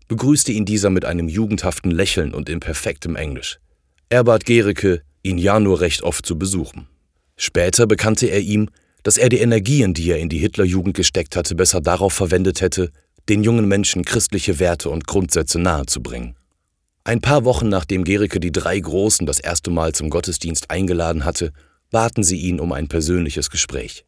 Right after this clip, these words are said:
Gericke ging als erstes zu Speer, der ihn fragte:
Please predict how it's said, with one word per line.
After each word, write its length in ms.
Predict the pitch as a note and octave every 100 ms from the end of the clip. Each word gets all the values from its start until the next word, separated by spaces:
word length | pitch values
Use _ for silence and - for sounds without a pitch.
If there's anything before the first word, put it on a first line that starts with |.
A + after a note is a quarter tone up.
| _ _ _ _ _ _ _ _ _ _ _
Gericke 400 | - A2 B2 A#2
ging 160 | G2 G2+
als 160 | F#2 D#2+
erstes 340 | F#2 F#2+ G2
zu 140 | -
Speer, 460 | - - G2 D#2 B1+ -
der 80 | D2
ihn 100 | D#2+
fragte: 480 | - D#2 - E2